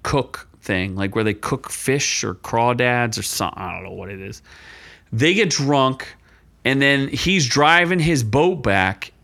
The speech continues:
and he hits a pier and kills that other girl that you saw. Mallory. This girl. This gir-,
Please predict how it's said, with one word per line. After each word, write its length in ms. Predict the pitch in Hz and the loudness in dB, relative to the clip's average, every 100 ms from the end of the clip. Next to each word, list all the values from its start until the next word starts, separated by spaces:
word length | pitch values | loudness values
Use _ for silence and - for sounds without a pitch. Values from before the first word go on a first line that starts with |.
| 120 | -2
and 100 | 127 | 0
he 120 | 120 | 0
hits 320 | - 160 160 | -2 -2 -2
a 40 | |
pier 680 | 143 - 135 135 110 95 92 - - _ _ - - - - | -6 -4 0 2 4 2 -2 -8 -20 _ _ -20 -20 -10 -6
and 240 | 120 - | -6 -6
kills 840 | - - 185 139 113 101 - - _ _ _ - | -6 0 2 4 2 -2 -6 -10 _ _ _ -2
that 280 | 127 123 | 2 2
other 260 | - 131 127 | 4 2 2
girl 280 | 110 113 104 | 2 4 4
that 100 | 98 | 0
you 160 | 104 | -2
saw. 400 | 95 - 71 - - - _ _ _ _ _ _ _ _ _ _ | -2 -2 -4 -8 -16 -20 _ _ _ _ _ _ _ _ _ _
Mallory. 640 | 117 123 113 104 104 123 - _ _ | 0 2 2 0 -8 -14 -20 _ _
This 180 | 135 - | -2 -2
girl. 380 | 107 87 80 - _ _ _ _ _ _ _ _ _ | -4 -6 -10 -20 _ _ _ _ _ _ _ _ _
This 140 | 117 | -10
gir-, 160 | - - | -10 -12